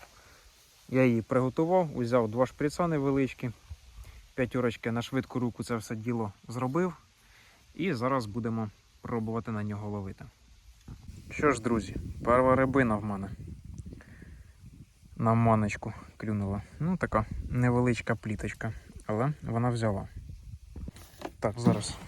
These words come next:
візьму ось таке відро, наберу води, щоб потім вам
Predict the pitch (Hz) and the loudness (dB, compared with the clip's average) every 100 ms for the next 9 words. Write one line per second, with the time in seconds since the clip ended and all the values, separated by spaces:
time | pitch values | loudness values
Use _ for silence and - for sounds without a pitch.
0 | - - 113 113 127 120 - - 123 117 | -10 -6 -2 0 2 2 0 0 2 2
1 | 131 160 143 98 - - - - - - | 4 4 4 -2 -6 -10 -8 -4 -2 0
2 | - - - - - - - - - - | 0 -2 -8 -4 -4 -6 -18 -10 -8 -6
3 | - - - - - - - 127 127 123 | -6 -4 2 2 2 -4 -6 0 2 6
4 | 131 120 131 139 156 123 - 131 - 117 | 6 8 6 6 4 2 2 0 2 0
5 | 123 | 0